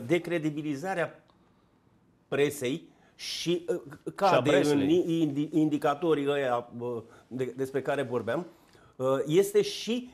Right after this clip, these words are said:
Speaker 1: inegalitatea, uh, mass media,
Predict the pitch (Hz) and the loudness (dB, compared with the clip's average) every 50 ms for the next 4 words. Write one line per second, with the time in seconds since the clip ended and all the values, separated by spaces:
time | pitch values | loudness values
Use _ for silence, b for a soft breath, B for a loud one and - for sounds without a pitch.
0 | - _ - 175 208 220 214 196 196 196 196 185 165 - - 214 175 - 151 143 | -16 _ -2 2 4 6 6 6 6 4 2 0 -2 -4 -4 -4 -2 -2 -2 -4
1 | 143 - - - _ _ _ b b b b b b b b - 135 135 139 139 | -4 -4 -10 -20 _ _ _ b b b b b b b b -6 -4 -2 0 0
2 | 135 135 131 - - - _ - 151 190 208 175 143 156 175 196 196 143 131 139 | 0 0 -2 -4 -8 -10 _ -2 0 2 0 0 0 4 6 6 6 6 4 0
3 | 147 151 | -2 0